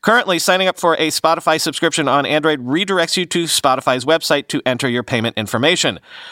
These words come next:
The lower fee structure for music streaming is still at Google's discretion,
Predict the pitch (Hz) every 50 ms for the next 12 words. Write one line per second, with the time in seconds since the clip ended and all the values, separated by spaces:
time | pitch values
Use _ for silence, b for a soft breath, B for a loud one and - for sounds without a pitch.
0 | B B B - 117 117 123 123 123 123 - - 139 135 131 - 139 135 127 -
1 | - 139 127 123 - 139 131 127 123 127 139 131 127 127 - - - 135 131 135
2 | 127 123 - _ _ _ - 147 147 147 - - - 202 226 240 - - 175 185
3 | - 151 175 185 180 175 160 - - 143 - - - 208 208 - - 175 165 160